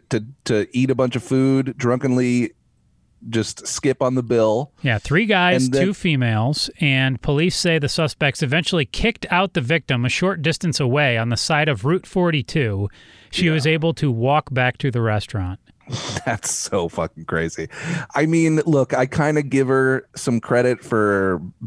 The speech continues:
Speaker 1: you know, not, not trying to not let these guys get away with it,
Speaker 2: But
Speaker 1: with
Speaker 2: it's
Speaker 1: it,
Speaker 2: not
Speaker 1: but
Speaker 2: worth it.
Speaker 1: No, seventy dollars, like, to, to get, you know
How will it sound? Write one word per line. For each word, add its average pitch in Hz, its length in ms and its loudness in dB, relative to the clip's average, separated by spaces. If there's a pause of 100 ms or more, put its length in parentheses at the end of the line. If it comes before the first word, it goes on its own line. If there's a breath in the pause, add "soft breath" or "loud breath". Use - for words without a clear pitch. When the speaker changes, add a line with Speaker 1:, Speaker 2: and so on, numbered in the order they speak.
(380)
Speaker 1:
you 127 100 2
know, 101 380 2 (480 soft breath)
not, 120 220 2 (120)
not 120 540 0
trying 120 260 0
to 123 80 -2
not 110 140 2
let 117 100 0
these 104 180 0
guys 110 220 2
get 110 180 0
away 104 300 2
with 120 140 2
it, - 20 -2
Speaker 2:
But 151 140 4
Speaker 1:
with 123 80 2
Speaker 2:
it's - 120 -2
Speaker 1:
it, 131 40 2
Speaker 2:
not 147 260 0
Speaker 1:
but 113 100 2
Speaker 2:
worth 120 240 -2
it. 95 200 -4 (360 loud breath)
Speaker 1:
No, 254 600 4
seventy 208 540 0
dollars, 190 580 2
like, 147 240 0 (300)
to, 120 160 2
to 123 180 0
get, 127 320 0 (160)
you 113 160 2
know 101 400 2